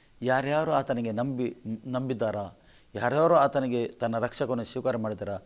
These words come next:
ಅವರಿಗೆ ರಕ್ಷಣೆ ಆಗಿದೆ, ರಕ್ಷಣೆ ಆಗಿದೆ. ಅದಕ್ಕೋಸ್ಕರ ಯೇಸು ಜೀವಂತ ಆದ ಕೂಡಲೇ ಹೇಳ್ತಾನೆ ಇದ್ದಾನೆ, ಶಿಷ್ಯರಿಗೆ ಸಿಗ್ತಾ ಇದ್ದಾನೆ, "ಹೋಗಿರಿ ಲೋಕದ ಕಟ್ಟ ಕಡೆಗೆ, ಶುಭ ಸಂದೇಶ ಸಾರಿ." ಶುಭ ಸಂದೇಶ ಏನು?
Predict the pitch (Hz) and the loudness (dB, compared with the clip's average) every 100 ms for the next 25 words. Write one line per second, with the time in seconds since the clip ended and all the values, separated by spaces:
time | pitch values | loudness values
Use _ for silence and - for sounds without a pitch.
0 | - - - - 127 123 127 143 - 175 | -16 -20 -12 -4 -2 2 2 0 -2 0
1 | 165 190 170 123 95 78 - - _ _ | 2 2 2 0 -2 -6 -18 -20 _ _
2 | _ _ _ _ _ - - _ _ - | _ _ _ _ _ -20 -20 _ _ -20
3 | _ 123 139 - 160 143 165 139 117 98 | _ -4 -2 -2 0 0 -2 -2 -4 -6
4 | - - 120 139 131 131 127 139 143 135 | -12 -10 -4 -4 -2 -2 0 0 -2 -4
5 | 113 - - - - 113 127 143 123 127 | -4 -6 -14 -20 -16 -4 0 0 0 0
6 | 123 113 127 135 123 104 117 110 110 107 | 0 -2 -2 -2 -2 -2 -4 -4 -4 -4
7 | 98 104 92 - - - - 131 - 131 | -4 -6 -8 -12 -20 -20 -12 -8 -2 -2
8 | 107 110 117 - 117 98 95 92 - - | -2 -6 -10 -2 -2 -2 -6 -10 -16 -20
9 | - 139 160 143 120 107 104 139 139 117 | -8 -2 0 0 -2 -2 0 0 0 -2
10 | - 123 123 - 110 107 92 - - - | -2 -6 -6 -4 -2 -2 -6 -14 -20 -20
11 | _ - - - - - - _ - - | _ -20 -20 -20 -20 -20 -20 _ -16 -4
12 | 160 165 151 139 131 127 - - 107 92 | 0 2 0 0 0 -2 -4 -2 -4 -4
13 | 151 165 - 143 123 123 110 104 | 0 0 0 -4 -4 -4 -6 -10